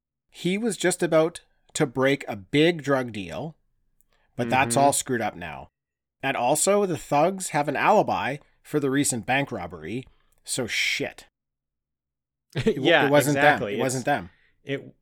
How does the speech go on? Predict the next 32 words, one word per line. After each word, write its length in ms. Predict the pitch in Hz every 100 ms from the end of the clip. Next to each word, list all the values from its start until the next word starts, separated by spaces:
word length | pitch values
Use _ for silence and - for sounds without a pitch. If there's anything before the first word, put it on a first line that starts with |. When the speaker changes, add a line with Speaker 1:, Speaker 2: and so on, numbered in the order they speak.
| _ _ -
Speaker 2:
it 140 | 147
wasn't 340 | 151 156 160 147
them. 280 | 156 107 107
And 440 | 139 135 135 131 -
this, 540 | - 160 143 - - - _ _ _ -
this 300 | 151 156 135
Sizemore 920 | - - - 156 160 147 143 131 123
scene 380 | 120 - 135 123
is 140 | 113
amazing. 520 | 110 110 120 90 - - _ _ _ _ - -
He's 100 | 170
Speaker 1:
I 80 |
Speaker 2:
got 300 | 151 151 135
one 340 | 131 151 170 175
scene 520 | - 165 147 120 110 - _
and 120 | 117
he 80 | 113
Speaker 1:
Oh, 20 |
Speaker 2:
crushes 260 | - 156 104
Speaker 1:
he, 120 | 139
Speaker 2:
it. 60 | 135
Speaker 1:
he 160 | 139 127
crushes 420 | 139 113 117 98
it 60 |
and 100 | 101
everything. 420 | 120 131 104 80 95
But 160 | 127 - - - - _ _
I 200 | 156 247
love 380 | 156 143 226 190
his 180 | 160
character 500 | - - 202 269 -
here 360 | - 101 92 110